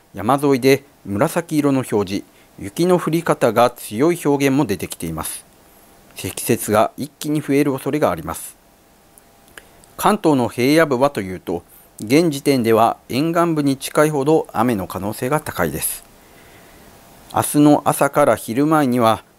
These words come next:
低気圧が最も接近してきます。このタイミングで寒気も退くため、山沿いも雪から雨へ変わるところが多くなってきそうです。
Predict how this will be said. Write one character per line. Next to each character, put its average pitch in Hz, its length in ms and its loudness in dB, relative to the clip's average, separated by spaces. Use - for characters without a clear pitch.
低 131 180 -2
気 143 140 2
圧 123 160 2
が 117 100 4
最 92 380 -4
も 160 80 0
接 101 200 -6
近 98 220 -6
し - 60 -10
て 92 100 -8
き 90 60 -8
ま 98 140 -2
す。 - 240 -16
こ 160 120 2
の 190 80 4
タ 185 160 2
イ 175 40 2
ミ 170 120 2
ン 160 40 2
グ 151 60 2
で 147 160 2
寒 160 300 0
気 107 80 -8
も 90 100 -6
退 117 460 -4
く - 80 -18
た 104 100 -2
め、 107 180 -2
山 113 320 0
沿 143 100 0
い 135 60 0
も 143 220 2
雪 - 260 -12
か 131 140 0
ら 135 240 0
雨 139 340 0
へ 151 160 -2
変 113 160 0
わ 113 80 4
る 120 80 -4
と - 100 -8
こ 131 100 -2
ろ 160 80 2
が 135 80 4
多 107 120 2
く 101 120 -10
な 87 80 -10
っ - 20 -20
て - 80 -20
き - 80 -16
そ 73 140 -12
う 71 40 -10
で 78 120 -8
す。 - 200 -18